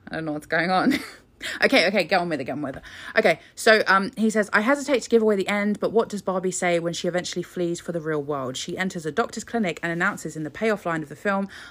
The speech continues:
'I'm here to see my gynecologist.'" Okay,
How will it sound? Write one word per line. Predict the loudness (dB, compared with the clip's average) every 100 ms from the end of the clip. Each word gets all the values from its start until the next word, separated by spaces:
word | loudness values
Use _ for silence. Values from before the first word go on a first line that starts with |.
| -2
'I'm | 0 2
here | 2 0
to | -2
see | -2 2 2 0
my | -4
gynecologist.'" | -4 -4 -4 -6 -10 -10 -12 -12 -10 -12 -12 -20 _ _ _ _ _ _ _ _ _ _ _ _ _ _ _ _ _ _ _ -20 _ _ _ _ _ _ _ _ _ _ _ _ _ _ _ _ _ _ 4
Okay, | 6 6 6 6 8 6 4